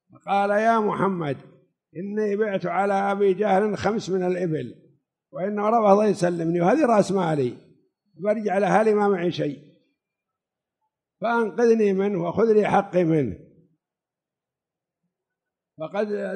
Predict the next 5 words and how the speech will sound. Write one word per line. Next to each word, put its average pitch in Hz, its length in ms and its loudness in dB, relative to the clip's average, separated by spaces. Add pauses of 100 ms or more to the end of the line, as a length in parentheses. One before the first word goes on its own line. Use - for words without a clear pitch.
(120)
ذكرت 214 380 4
هذا 202 640 6
لهذا، 196 580 4
لأولئك 196 720 4
المجمع، 190 600 -2